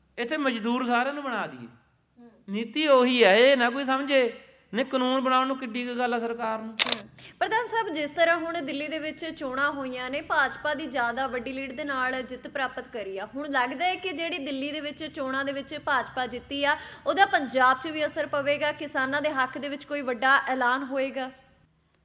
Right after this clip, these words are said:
Speaker 1: ਦੇਖੋ ਜੀ, ਜਿਹੜੀ ਇਹ ਰਾਜਨੀਤੀ ਆ ਨਾ,
Speaker 2: ਹਮ।
Speaker 1: ਇਹ ਰਾਜਨੀਤੀ ਜਿਹੜੀ ਬਹੁਤ ਗੰਦੀ ਆ।
Speaker 2: ਹਮ।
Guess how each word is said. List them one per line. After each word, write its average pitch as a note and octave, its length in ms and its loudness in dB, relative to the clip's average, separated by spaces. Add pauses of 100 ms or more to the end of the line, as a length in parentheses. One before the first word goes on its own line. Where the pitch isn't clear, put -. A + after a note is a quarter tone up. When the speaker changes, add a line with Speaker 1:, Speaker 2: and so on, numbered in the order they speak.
(140)
Speaker 1:
ਦੇਖੋ A#3 380 2
ਜੀ, C4+ 100 -4
ਜਿਹੜੀ C4+ 160 0
ਇਹ D4 140 0
ਰਾਜਨੀਤੀ G3+ 720 0
ਆ G#2+ 100 -4
ਨਾ, C3+ 180 -10
Speaker 2:
ਹਮ। - 220 -18 (760)
Speaker 1:
ਇਹ C#4 240 2
ਰਾਜਨੀਤੀ A3+ 640 0
ਜਿਹੜੀ A#3+ 160 -4
ਬਹੁਤ G#3+ 240 -4
ਗੰਦੀ F3+ 320 -4
ਆ। B2+ 60 -8
Speaker 2:
ਹਮ। - 480 -20